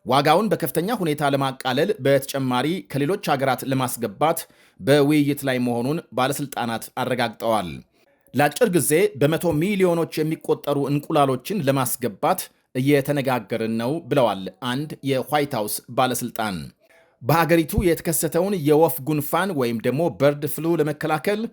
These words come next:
የአሜሪካ አስተዳደር አንድ ቢሊዮን ዶላር የመደበ ሲሆን፣ የአሜሪካ ገበሬዎችም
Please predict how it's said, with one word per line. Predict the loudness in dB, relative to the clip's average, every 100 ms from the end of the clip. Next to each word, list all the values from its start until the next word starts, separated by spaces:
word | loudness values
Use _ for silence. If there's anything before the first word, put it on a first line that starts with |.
| _ _ _ -4
የአሜሪካ | 2 2 2 2
አስተዳደር | 2 2 2 4 4 2 0
አንድ | 0 0
ቢሊዮን | 0 0 2 2 2 -2 0
ዶላር | 2 4 4
የመደበ | 2 0 0 0 -2
ሲሆን፣ | -4 0 0 0 -4 _ _ _
የአሜሪካ | 0 4 6 4 0 0
ገበሬዎችም | 0 2 2 0 -2 -6